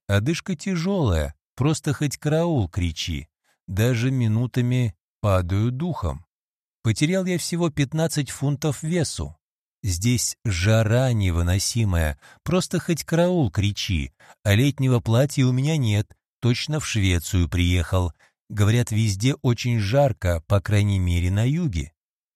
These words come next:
Тут и одышка, и ощущения, сопровождающие повышенную температуру, и слабость, подчерк, стиль и прочее.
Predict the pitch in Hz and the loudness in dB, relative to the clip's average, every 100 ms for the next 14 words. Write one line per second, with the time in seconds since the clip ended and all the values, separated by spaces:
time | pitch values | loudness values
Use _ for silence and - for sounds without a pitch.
0 | _ _ _ _ _ - 156 113 98 92 | _ _ _ _ _ -6 -2 0 2 0
1 | 95 160 - - 147 135 - - 110 107 | -2 -4 -4 -4 -2 -2 -4 -2 0 0
2 | - 101 - 139 151 147 139 123 - 135 | -2 -4 -2 -2 0 0 0 0 -2 0
3 | 139 143 139 170 165 - 156 147 117 113 | 2 2 2 0 -2 -2 -4 0 0 0
4 | 131 - 131 131 135 131 156 151 175 113 | -2 -2 -2 -2 -2 0 0 0 0 0
5 | 85 - _ 101 92 - 104 139 139 135 | -2 -6 _ -4 -2 -2 2 2 0 -4
6 | - - _ _ _ _ - 127 - 123 | -6 -20 _ _ _ _ -2 -2 -2 -6
7 | 87 - - 95 104 117 _ _ _ 92 | -4 -10 -4 -2 -2 -4 _ _ _ -4
8 | 90 135 127 - 76 | 0 -2 -2 -6 -8